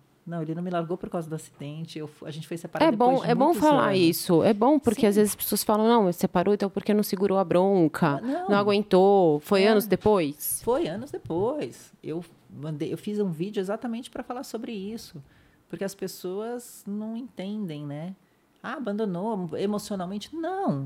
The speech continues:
Speaker 1: não abandonou, muito pelo contrário. Ele foi muito
Speaker 2: Decisivo pra
Speaker 1: muito.
Speaker 2: poder sua re-, sua recuperação. Porque
Speaker 1: Não.
Speaker 2: precisa de um apoio, não só
Speaker 1: Um porto seguro.
Speaker 2: Um porto seguro.
Speaker 1: Ele foi cem por cento meu porto seguro. Sem ele,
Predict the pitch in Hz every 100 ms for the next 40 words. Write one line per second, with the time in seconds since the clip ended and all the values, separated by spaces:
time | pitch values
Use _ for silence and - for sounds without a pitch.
0 | 143 202 311 285 269 190 190 226 285 -
1 | 349 277 262 - 180 226 226 147 143 -
2 | _ _ _ - 185 226 - 233 302 214
3 | 180 226 240 - 196 180 156 135 165 -
4 | 180 190 202 196 175 190 180 165 175 175
5 | 185 180 180 170 185 185 - 180 170 -
6 | 170 165 175 180 180 254 277 233 359 311
7 | 226 220 202 - 190 190 185 202 247 -
8 | - 208 185 165 160 147 147 247 240 311
9 | 190 202 302 254 165 240 - 285 262 247
10 | 311 269 180 160 175 180 202 - 254 294
11 | - 240 226 185 170 - 156 151 - -
12 | 190 180 220 262